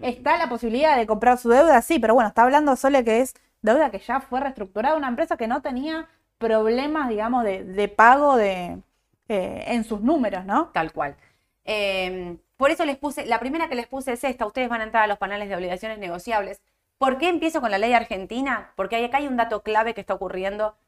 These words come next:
Speaker 2: en estos vencimientos, sobre todo en esta, Compañía General de Combustible. Vence el diez de junio. Si sos importador y no podés comprar dólares de ninguna manera, porque si no te corten la importación noventa días antes y noventa días después,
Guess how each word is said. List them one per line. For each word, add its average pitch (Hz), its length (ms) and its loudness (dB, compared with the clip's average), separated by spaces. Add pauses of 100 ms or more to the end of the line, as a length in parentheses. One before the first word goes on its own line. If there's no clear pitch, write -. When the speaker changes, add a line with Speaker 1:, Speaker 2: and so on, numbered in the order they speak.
(100)
Speaker 2:
en 214 140 -8
estos 240 260 -6
vencimientos, 190 600 -10
sobre 220 340 -4
todo 277 220 0
en 214 80 -6
esta, 170 260 -10
Compañía 226 380 -6
General 202 320 -10
de 190 80 -12
Combustible. 165 580 -12 (300)
Vence 320 400 2
el 254 80 -2
diez 226 180 -4
de 214 80 -2
junio. 151 420 -8 (260)
Si 262 140 0
sos 349 160 2
importador 226 760 4 (380)
y 190 100 -8
no 226 160 -2
podés 214 240 0
comprar 196 400 0
dólares 202 340 -2
de 180 100 -8
ninguna 190 380 -8
manera, 175 480 -4
porque 151 280 -8
si 156 100 -12
no 165 140 -6
te 165 100 -8
corten 170 380 -6
la 160 40 -4
importación 156 680 -8
noventa 175 320 -8
días 175 260 -8
antes 196 240 -10
y 170 60 -10
noventa 175 400 -6
días 175 240 -6
después, 208 400 -4